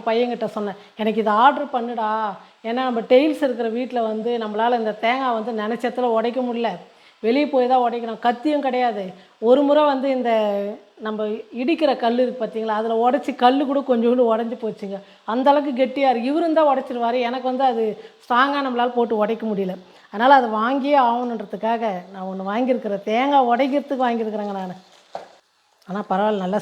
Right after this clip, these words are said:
சேஃப்டியா தான் கொடுத்துருக்குறாங்க. இப்ப நம்ம பூஜை ரூம்ல தேங்காய் உடைக்கிறோம்னா வெளியே தான் வந்து உடைப்போம்.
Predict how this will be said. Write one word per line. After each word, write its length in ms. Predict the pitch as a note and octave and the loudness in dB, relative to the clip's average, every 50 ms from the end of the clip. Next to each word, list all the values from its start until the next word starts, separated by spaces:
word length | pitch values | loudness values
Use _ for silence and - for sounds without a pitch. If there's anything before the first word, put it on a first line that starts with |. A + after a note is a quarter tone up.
| - | -2
சேஃப்டியா 340 | - A3+ A#3 A#3 - A#3+ G#3+ | 0 0 0 0 0 0 0
தான் 120 | G#3+ A3 G#3+ | 0 0 -2
கொடுத்துருக்குறாங்க. 600 | G3 F3+ - F#3 F3+ F3 E3+ E3 D#3+ E3 F3 - - _ - - - _ _ - _ _ _ _ _ _ _ _ - _ _ _ _ - _ _ | -4 -10 -10 -10 -10 -8 -8 -8 -10 -10 -12 -16 -18 _ -20 -20 -20 _ _ -20 _ _ _ _ _ _ _ _ -20 _ _ _ _ -20 _ _
இப்ப 120 | - - | -4 0
நம்ம 200 | A#3 A#3 A3+ A3+ G#3+ - | 0 2 2 0 -2 0
பூஜை 280 | - C4+ D4+ D4 D4+ C#4+ | 2 2 4 4 4 4
ரூம்ல 320 | C4 A#3+ A3+ A3+ A#3 A#3 | 4 2 2 0 0 0
தேங்காய் 380 | A3+ A3+ A3 A3+ A#3+ A#3 A3+ G#3 | 0 -2 -2 -2 0 -2 -2 -2
உடைக்கிறோம்னா 600 | G3+ G3 G3 F#3+ G3 F3+ F3+ F3+ F3 F#3+ G3+ A#3+ - - - - - - _ _ _ _ - _ _ _ _ _ _ _ - - | -2 -6 -6 -8 -6 -8 -6 -8 -6 -6 -8 -8 -10 -12 -20 -20 -20 -20 _ _ _ _ -20 _ _ _ _ _ _ _ -8 2
வெளியே 300 | A3+ B3 C4+ D4+ D#4 D4 | 4 6 6 6 4 4
தான் 160 | C4+ C#4 C#4 | 4 2 2
வந்து 320 | B3+ A#3 A#3 A3+ G#3 G3+ | 2 0 0 0 0 -2
உடைப்போம். 300 | G3 G#3 F#3+ - G3 G#3+ | -2 -4 -8 -8 -14 -14